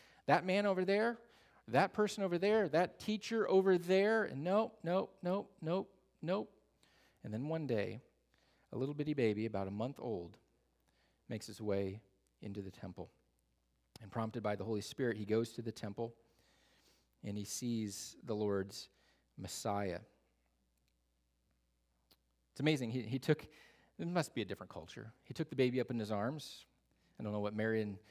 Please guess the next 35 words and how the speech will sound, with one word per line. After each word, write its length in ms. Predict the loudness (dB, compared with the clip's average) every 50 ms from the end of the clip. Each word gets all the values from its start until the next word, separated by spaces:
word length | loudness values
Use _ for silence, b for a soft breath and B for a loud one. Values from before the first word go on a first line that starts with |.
| b
Joseph 320 | -2 0 0 0 0 -4 -4
were 100 | -4 -2
thinking, 380 | -2 -2 -2 -2 -2 -2 -2
you 100 | -2 -2
know, 80 | -2 0
have 160 | -2 -2 -2
this 120 | -4 -6 -6
strange 360 | -2 -2 -2 -2 -2 -2 -2
man 240 | 0 0 0 0 0
come 260 | 0 0 0 0 0
and 100 | -2 -2
take 160 | -2 -4 -4
the 80 | 0 0
baby 240 | 0 2 2 2
up 80 | 0 0
in 60 | 0 -2
their 120 | -2 0
arms, 380 | 2 2 0 0 -2 -6 -12 B B B B B B B
uh, 200 | 0 2 2 2 2
in 200 | 0 0 0 2
his 200 | 2 2 4 4
arms. 380 | 4 4 4 2 0 -4 -8 -14 B B B B B B
Uh, 280 | 0 2 2 2 2 2
but 220 | 2 2 2 2
then 120 | 2 2 2
he 120 | 2 0
prophesies 840 | 2 4 6 6 6 4 -2 0 2 4 6 4 4 2 -2 -12 B B B B B B B
over 420 | 2 2 4 4 2 0 0 0 -4 B B B B
Jesus. 400 | -4 -2 0 0 0 -2 -6 -4
We'll 100 | -2 0
look 160 | 0 0 0 0
at 120 | 0 0
that 240 | 0 0 0 -2 -2
in 120 | -6 -6
just 460 | -2 0 0 0 -2 -4 -12 -14 -20